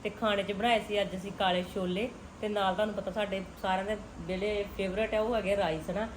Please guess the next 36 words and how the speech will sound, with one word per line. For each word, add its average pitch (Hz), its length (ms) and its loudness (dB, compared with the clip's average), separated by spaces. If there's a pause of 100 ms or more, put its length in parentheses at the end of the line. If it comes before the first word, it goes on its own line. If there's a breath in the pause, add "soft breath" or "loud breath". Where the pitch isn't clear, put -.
(260 loud breath)
ਸਾਡੇ 233 200 6
ਘਰੇ 269 160 8
ਕੋਈ 247 260 8
ਵੀ 240 80 0
ਦਾਲ 233 240 6
ਬਣਨੀ 220 280 2
ਹੋਵੇ, 233 120 4
ਦਾਲ 208 300 6
means 220 420 4
ਉਹ 226 160 2
ਮਲਵਈਆਂ 214 500 4
ਵਾਲੀ 208 140 4
ਨਹੀਂ 247 120 2
ਦਾਲ, 233 240 6
ਵੀ 208 140 0
ਆਲੂਆਂ 190 360 4
ਦੀ 180 60 0
ਦਾਲ 190 220 4
ਤੇ 190 80 -2
ਗੋਭੀ 180 320 2
ਦੀ 220 80 0
ਦਾਲ 196 240 4
ਤੇ 185 80 -2
ਭਿੰਡੀਆਂ 190 380 2
ਦੀ 160 60 -2
ਦਾਲ, 185 360 2
ਉਹ 196 180 4
ਦਾਲ 214 280 4
ਨਹੀਂ। 240 160 2 (420 loud breath)
ਦਾਲ 233 320 10
means 247 400 2
ਦਾਲ, 175 360 4 (420)
ਜਿਵੇਂ 220 200 2
ਛੋਲਿਆਂ 208 400 6
ਦੀ 226 80 2
ਦਾਲ, 254 360 6